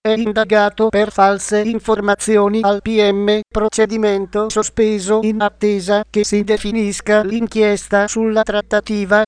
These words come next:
Avrebbe mentito sulle ragioni della sostituzione Scotti Mancino al Viminale nel giugno novantadue.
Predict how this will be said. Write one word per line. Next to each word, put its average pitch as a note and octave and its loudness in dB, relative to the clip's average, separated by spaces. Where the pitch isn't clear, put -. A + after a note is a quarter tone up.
Avrebbe G#3 0
mentito G#3+ -4
sulle A3 0
ragioni G3+ 0
della G3+ 2
sostituzione G#3+ 0
Scotti G#3 -2
Mancino G#3+ 0
al G3+ 0
Viminale G3+ 0
nel G3+ 0
giugno G#3+ 2
novantadue. G#3 -2